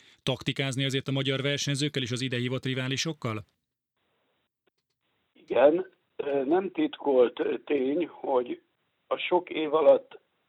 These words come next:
Speaker 2: felfejlesztett és nagyon komoly szintre emelt Gyum-, Gyulai Memoriál most már nagyon komoly, ö,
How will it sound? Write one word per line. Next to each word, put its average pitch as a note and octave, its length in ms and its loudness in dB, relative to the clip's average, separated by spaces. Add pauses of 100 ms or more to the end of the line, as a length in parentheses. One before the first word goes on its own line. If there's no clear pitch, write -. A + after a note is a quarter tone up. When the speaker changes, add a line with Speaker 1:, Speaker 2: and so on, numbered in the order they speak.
(400)
Speaker 2:
felfejlesztett D3 1080 2
és B2+ 180 -2
nagyon D3+ 340 2
komoly C3 340 -2
szintre D3+ 280 0
emelt C#3 380 2 (420)
Gyum-, E3 340 0
Gyulai D#3 380 6
Memoriál C#3+ 760 4 (320)
most D3+ 520 -2
már D3 320 4
nagyon D3+ 380 2
komoly, C#3 520 0 (220)
ö, C3+ 180 -2